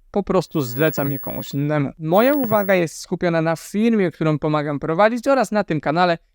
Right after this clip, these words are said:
i uważam, że przy odrobinie szczęścia takie działania pozwolą mi wejść na kolejny level, chociaż życie lubi być przewrotne i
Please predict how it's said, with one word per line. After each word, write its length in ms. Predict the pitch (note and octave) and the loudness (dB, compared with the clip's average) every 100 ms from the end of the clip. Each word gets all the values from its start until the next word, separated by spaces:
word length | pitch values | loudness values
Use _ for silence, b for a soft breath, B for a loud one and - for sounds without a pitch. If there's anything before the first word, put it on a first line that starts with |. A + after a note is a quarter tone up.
| - | -6
i 120 | G#3 | -2
uważam, 440 | G3+ G3+ A#3 B3+ | 2 2 4 2
że 120 | A3 | 0
przy 220 | F#3+ - F#3+ | -2 0 0
odrobinie 460 | E3 E3+ F3 E3 | 2 0 0 0
szczęścia 520 | D3 - C#3+ - F#3 | -4 -6 -8 -2 0
takie 320 | F#3 G#3 - F#3+ | 2 0 0 2
działania 360 | F3+ F#3+ F3+ | 4 4 2
pozwolą 460 | - D#3 D3+ F#3 F3 | 0 -2 0 2 2
mi 160 | D#3+ | 0
wejść 280 | D3+ D3+ C#3 | -2 -4 -4
na 120 | - C#3 | -8 -8
kolejny 540 | - G3 G#3 F#3+ D3 | -2 2 2 2 0
level, 320 | D3 G3 G3+ F#3 _ _ _ | 2 2 2 -2 _ _ _
chociaż 340 | A3+ B3 G3 | 0 2 2
życie 340 | D3 F#3 - | 2 0 0
lubi 300 | E3+ G3 E3+ | 2 2 2
być 160 | D3 C#3 | -2 -6
przewrotne 600 | - E3 F3+ G#3 - F#3 | 0 2 2 2 4 2
i 80 | D#3 | 2